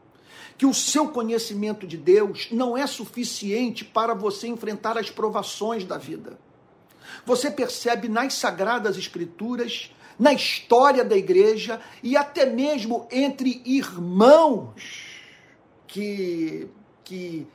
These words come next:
lhe são contemporâneos, homens e mulheres vivendo uma vida com Deus que você desconhece,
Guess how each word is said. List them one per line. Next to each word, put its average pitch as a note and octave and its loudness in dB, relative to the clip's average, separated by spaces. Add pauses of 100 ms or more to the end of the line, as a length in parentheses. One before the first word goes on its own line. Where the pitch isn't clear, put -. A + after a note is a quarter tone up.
(340)
lhe B3 8
são D4+ 2
contemporâneos, F3 -4 (500)
homens D4 6
e B3 -6
mulheres G3+ -2
vivendo B3 -6
uma B3+ -4
vida A3 -4
com G3+ -6
Deus A3 0 (720)
que - -16
você A#3 -8
desconhece, F3+ -10